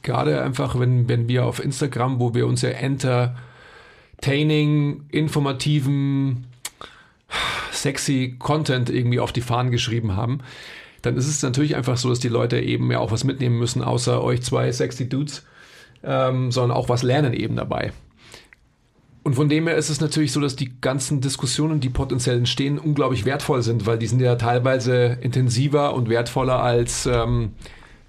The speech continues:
vielleicht als ein Webinar, als ein Seminar, als ein Podcast, whatsoever. Ähm,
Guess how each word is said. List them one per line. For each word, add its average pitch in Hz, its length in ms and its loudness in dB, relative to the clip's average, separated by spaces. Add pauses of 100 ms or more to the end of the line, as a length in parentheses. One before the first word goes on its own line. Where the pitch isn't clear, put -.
vielleicht 123 420 0
als 123 200 -2
ein 113 180 0
Webinar, 135 460 2
als 117 200 -2
ein 113 160 0
Seminar, 131 540 0
als 120 200 0
ein 123 140 0
Podcast, 127 600 -2
whatsoever. 131 580 0 (760)
Ähm, 147 720 0